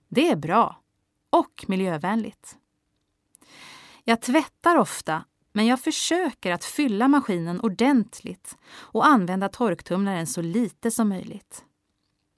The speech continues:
Man sparar både tid och pengar genom att hänga tvätten så att den kan lufttorka.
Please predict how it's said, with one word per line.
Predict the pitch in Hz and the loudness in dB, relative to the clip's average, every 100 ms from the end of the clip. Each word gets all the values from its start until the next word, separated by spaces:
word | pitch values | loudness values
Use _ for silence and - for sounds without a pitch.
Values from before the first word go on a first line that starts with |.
| _ - | _ -2
Man | 196 | 0
sparar | - 190 170 165 | 0 0 0 0
både | 160 160 277 | 0 0 -2
tid | - 302 359 165 - | 0 0 0 -2 -4
och | 269 | -4
pengar | 190 160 156 156 165 - - - | -4 -4 -6 -8 -12 -18 -20 -12
genom | - 339 330 | -2 2 2
att | 320 | 2
hänga | 269 226 165 302 | 2 0 2 0
tvätten | - 175 - - 165 | -2 -10 -12 -12 -6
så | - | -6
att | 196 | -4
den | 160 160 | -6 -8
kan | 175 208 | -4 -4
lufttorka. | 220 - - 220 - | -4 -8 -8 -8 -10